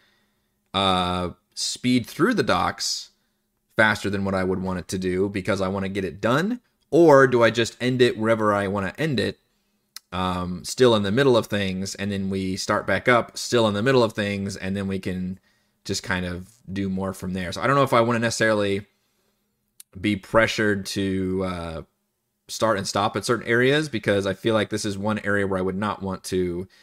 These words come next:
uh, speed up or hand wave too much. I do want them to get down in the gritty of it, really feel like this is a pretty big battle, even though it should be some big cinematic things happening as well. Um,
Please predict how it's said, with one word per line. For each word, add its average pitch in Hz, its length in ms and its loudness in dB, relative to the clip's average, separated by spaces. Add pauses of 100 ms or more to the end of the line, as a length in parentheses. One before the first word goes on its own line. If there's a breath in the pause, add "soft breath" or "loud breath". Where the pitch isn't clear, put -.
(420 soft breath)
uh, 85 420 -6 (1120)
speed 127 340 2
up 113 140 4
or 101 100 -2
hand 104 220 -2
wave 98 220 0
too 101 180 -4
much. 87 280 -8
I 87 40 -4
do 107 120 -2
want 107 120 0
them 104 120 -2
to 101 60 0
get 104 120 -2
down 98 220 0
in 95 60 -4
the 92 60 -4
gritty 98 260 0
of 98 120 0
it, 95 120 -4
really 101 220 -2
feel 98 160 -4
like 92 140 -2
this 95 140 -10
is 95 100 -8
a 90 60 -10
pretty 101 240 -4
big 95 300 -4
battle, 95 300 4
even 147 100 0
though 151 100 4
it 127 60 0
should 147 160 -2
be 127 120 0
some 110 180 -4
big 104 280 -2 (360 soft breath)
cinematic 101 500 4
things 92 220 -6
happening 92 320 -4
as 80 120 -10
well. 90 400 -2 (520)
Um, 80 520 -8